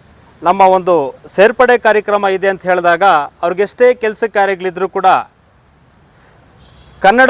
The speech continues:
ಉಳಿವಿಗಾಗಿ ಸದಾ ನಾನು ನಿಮ್ಮ ಜೊತೆ ಭಾಗಿಯಾಗ್ತೀನಿ ಅಂತ ಹೇಳಿಬಿಟ್ಟು ಒಂದು ಸೇರ್ಪಡೆ ಕಾರ್ಯಕ್ರಮ ಬಂದು ಇವ್ರನ್ನೆಲ್ಲರೂ ಕೂಡ ಒಂದು ಸನ್ಮಾನವನ್ನು ಮಾಡಿ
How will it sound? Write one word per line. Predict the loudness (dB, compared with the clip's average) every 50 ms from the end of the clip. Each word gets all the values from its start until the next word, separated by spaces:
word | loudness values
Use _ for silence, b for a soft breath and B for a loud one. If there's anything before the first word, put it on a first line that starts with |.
| 6 6
ಉಳಿವಿಗಾಗಿ | 6 4 2 2 2 2 2 4 4 4 4 4 2 0 -2 -2 -2 -6 -10 -14 -18
ಸದಾ | -6 0 0 2 4 6 4 4
ನಾನು | 4 4 0 -2 0 -2 -4 -4 -6 -8
ನಿಮ್ಮ | -8 -6 -6 -6 -4
ಜೊತೆ | -6 -6 -4 -4 -4 -4 -6 -12 _ _ _ _ _ _ -8 0
ಭಾಗಿಯಾಗ್ತೀನಿ | 2 4 4 4 2 2 2 2 2 0 -4 -8 -8
ಅಂತ | -8 -8 -4
ಹೇಳಿಬಿಟ್ಟು | -4 -4 -4 -4 -6 -4 -2 -2 -2 -2 -4 -8 _ b b b b b b b b b
ಒಂದು | -10 -8 -8 -6
ಸೇರ್ಪಡೆ | -2 0 0 0 0 0 -2 -4 -2 -2 -4
ಕಾರ್ಯಕ್ರಮ | -4 -4 -4 -4 -4 -6 -4 -4 -4
ಬಂದು | -4 -4 -4 -2 -2 0 0 0 -2 -6 -12 _ _ -10
ಇವ್ರನ್ನೆಲ್ಲರೂ | -8 -6 -4 -4 -4 -2 -2 -4 -2
ಕೂಡ | 0 2 2
ಒಂದು | 2 0 -2
ಸನ್ಮಾನವನ್ನು | -4 -6 -6 -4 -2 -4 -2 -2 -4 -4 -4 -6 -4 -2 0
ಮಾಡಿ | 0 0 0 0 -4 -6 -8